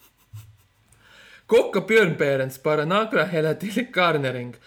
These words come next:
Med sockret cirka kolm minuter. Tillsätt lime juice och, ef mer socker, då bären sötma kan variera. Rätt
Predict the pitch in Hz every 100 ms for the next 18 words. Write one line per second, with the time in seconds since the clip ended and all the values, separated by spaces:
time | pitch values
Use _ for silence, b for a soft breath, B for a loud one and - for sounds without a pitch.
0 | B - 147 - 240 320 165 151 151 -
1 | - 170 170 160 139 220 170 139 143 147
2 | 143 139 220 196 - _ _ b b b
3 | b b - 254 311 - 151 151 165 247
4 | 208 196 156 160 - 156 170 - 156 143
5 | 156 143 - 247 - 151 156 - b b
6 | _ 165 151 190 220 190 160 190 196 170
7 | - 175 165 151 151 143 123 117 - _
8 | - _ _ _ _ _ _ _ _ _
9 | _ _ - _ _ b b b b b
10 | b _ _ - 156 214 349